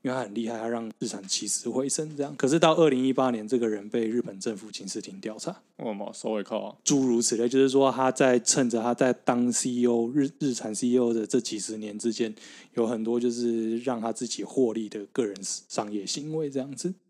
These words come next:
Speaker 1: 二零一八被警视厅拘提，就基本上算是软禁在日本。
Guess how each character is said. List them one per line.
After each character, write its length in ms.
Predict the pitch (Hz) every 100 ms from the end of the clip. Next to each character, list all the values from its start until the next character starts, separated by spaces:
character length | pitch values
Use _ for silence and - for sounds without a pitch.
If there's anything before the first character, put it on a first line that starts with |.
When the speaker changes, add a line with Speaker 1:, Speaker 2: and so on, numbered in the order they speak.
| _ _
Speaker 1:
二 60 | 175
零 160 | 135 143
一 80 |
八 240 | 139 139 131
被 420 | 156 135 123 117
警 220 | 107 110
视 160 | 101 131
厅 400 | 123 113 110 113
拘 180 | - 117
提， 180 | 110 -
就 180 | - 131
基 160 | 117 139
本 140 | 117
上 180 | 127 120
算 160 | 120 117
是 80 |
软 240 | 120 107 95
禁 160 | 113
在 100 | 107
日 200 | 104 104
本。 180 | 113 165